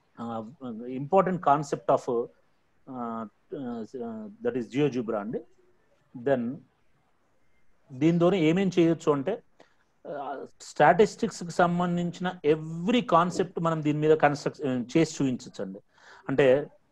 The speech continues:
uh, బార్ గ్రాఫ్స్, పై గ్రాఫ్స్, histogram, frequency polygon and, uh, cumulative frequency ca-, polygons, that is Ogius అంటున్నాము. And, uh, Ogius ఇంటరాక్షన్ తోని మనం, uh, మీడియన్ వాల్యూని కూడా మనం చెప్పొచ్చు.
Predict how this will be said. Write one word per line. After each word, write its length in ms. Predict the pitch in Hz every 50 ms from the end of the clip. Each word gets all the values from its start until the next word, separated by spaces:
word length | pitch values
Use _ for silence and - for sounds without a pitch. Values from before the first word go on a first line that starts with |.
| _ _ -
uh, 520 | 139 131 127 123 123 120 120 120 117 117 120 123
బార్ 340 | 123 123 113 123 127 139 156
గ్రాఫ్స్, 420 | 151 160 156 160 165 160 - - 202 196 196 - -
పై 160 | 127 123 135 143
గ్రాఫ్స్, 460 | 139 151 151 147 147 - - - 185 185 185 - _ _ _ _ _ -
histogram, 720 | - - 117 131 127 - - - 170 165 156 165 160 165 180 190
frequency 540 | - - 143 143 139 - 165 160 156 - 165
polygon 460 | 147 160 151 147 151 156 156 160 165 170 - - _ _ _ _ - 240 -
and, 180 | 131 131 135 131
uh, 400 | 135 135 131 127 127 127 123 127 127 - _
cumulative 440 | - 151 143 151 156 165 156 175 165
frequency 480 | 156 160 151 - 165 156 147 - 175 170 156 165
ca-, 200 | - 151 147 139 - -
polygons, 420 | 147 143 160 156 151 156 170 151 -
that 200 | 151 127 131 131
is 120 | 135 120 135
Ogius 420 | 123 127 113 151 175 185 175 165
అంటున్నాము. 440 | 147 143 135 151 147 143 143 165 214 - _ _ _ _ - - - -
And, 160 | 151 156 160 151
uh, 280 | 139 139 143 151 143 143
Ogius 320 | 147 139 180 185 175 - 165
ఇంటరాక్షన్ 540 | 156 147 170 170 165 156 - - 170 151 131
తోని 160 | 156 151 160
మనం, 220 | 151 151 175 220 247 - _ _ _ _ _ _ _ -
uh, 160 | 143 135 131 131 139 139
మీడియన్ 300 | 151 170 175 190 180 175
వాల్యూని 340 | 170 151 147 147 151 143 139
కూడా 160 | 123 131 160
మనం 200 | 170 147 139 123 -
చెప్పొచ్చు. 380 | 117 - - - 104 - -